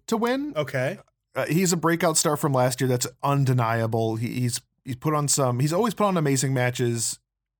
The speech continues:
Speaker 1: as an Uso brother. I think he's really grown as a singles competitor in the past year.
Speaker 2: Mm-hmm.
Speaker 1: There's been tension between him and Roman 'cause Roman's the quote unquote head of the table. I think giving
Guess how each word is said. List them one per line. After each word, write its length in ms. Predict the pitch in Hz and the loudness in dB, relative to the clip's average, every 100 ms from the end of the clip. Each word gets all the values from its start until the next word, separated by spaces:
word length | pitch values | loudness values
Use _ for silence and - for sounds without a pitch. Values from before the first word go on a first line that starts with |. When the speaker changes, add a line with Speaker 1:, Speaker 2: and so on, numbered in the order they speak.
| _ - | _ -2
Speaker 1:
as 220 | 151 147 | 2 2
an 100 | 147 | 2
Uso 360 | 160 143 143 123 | 2 2 2 2
brother. 480 | 127 127 120 117 | 2 2 2 -2
I 100 | 113 | -2
think 160 | 127 131 | -2 -2
he's 280 | 139 120 - - _ _ _ _ | -2 -2 -6 -16 _ _ _ _
really 200 | 131 151 | 0 0
grown 220 | 139 139 | 2 2
as 80 | 135 | 2
a 60 | 131 | 0
singles 260 | 135 127 | 0 -2
competitor 320 | - 127 120 120 | -2 -2 -2 -2
in 60 | |
the 60 | 117 | -2
past 300 | 120 104 - | -2 -2 -2
year. 280 | 123 131 123 - | -2 -2 -4 -8
Speaker 2:
Mm-hmm. 280 | 120 113 127 135 _ _ - | -10 -8 -10 -12 _ _ -2
Speaker 1:
There's 280 | 151 156 - - _ _ - | 0 2 0 -10 _ _ -12
been 360 | 120 160 175 | -2 0 0
tension 440 | 165 175 165 - 147 | -2 0 0 0 -2
between 380 | 131 - 131 127 | -2 -2 -2 -2
him 240 | 131 143 | 0 0
and 160 | 135 123 | 0 0
Roman 300 | 123 123 120 | 2 2 0
'cause 180 | 120 110 | -2 -2
Roman's 340 | 113 113 110 | -2 -2 -4
the 140 | 113 | -6
quote 220 | 110 117 113 | -4 -4 -2
unquote 260 | 110 107 | -4 -6
head 200 | - 117 | -4 -4
of 120 | 110 | -4
the 80 | - | -8
table. 580 | - 147 151 151 151 143 - _ _ _ | -4 0 0 0 0 -4 -12 _ _ _
I 120 | - | -4
think 320 | 135 160 123 131 | -2 -2 -4 -2
giving 520 | 147 147 143 143 | 0 2 0 -2